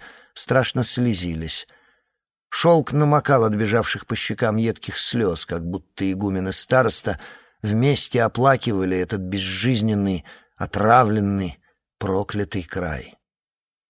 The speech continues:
«Ты и правда веришь, что мы найдём здесь мёртвых чудовищ, пастырь?»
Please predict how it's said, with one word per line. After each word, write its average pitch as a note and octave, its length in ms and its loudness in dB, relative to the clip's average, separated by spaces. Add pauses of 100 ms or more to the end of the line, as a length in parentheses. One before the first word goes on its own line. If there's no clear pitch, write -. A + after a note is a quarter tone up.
(420)
«Ты G2+ 180 0
и - 20 -6
правда B2+ 460 0
веришь, A2 380 0
что - 240 -4
мы E2+ 100 -4
найдём F2+ 440 -4
здесь F2 260 -6
мёртвых F2+ 400 -6
чудовищ, A2 580 -4
пастырь?» - 460 -8